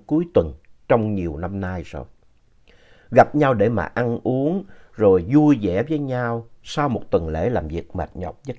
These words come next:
vả. Thì trong lúc mọi người đang nhắc nhở và thương tiếc về cái sự ra đi đột ngột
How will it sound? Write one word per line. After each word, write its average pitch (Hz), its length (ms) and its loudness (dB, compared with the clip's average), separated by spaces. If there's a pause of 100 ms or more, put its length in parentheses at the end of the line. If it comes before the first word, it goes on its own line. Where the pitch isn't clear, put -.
vả. 110 360 -10 (1080)
Thì 120 200 -2
trong 170 180 6
lúc 233 180 2
mọi 104 160 4
người 98 180 0
đang 110 220 -4
nhắc 175 220 -8
nhở 90 320 -4
và - 160 -2
thương 113 260 -6
tiếc 170 280 -4 (280)
về 101 400 4 (260)
cái 190 100 0
sự 98 220 -4
ra 127 200 -6
đi 110 200 -4
đột 80 320 -2
ngột 87 340 -4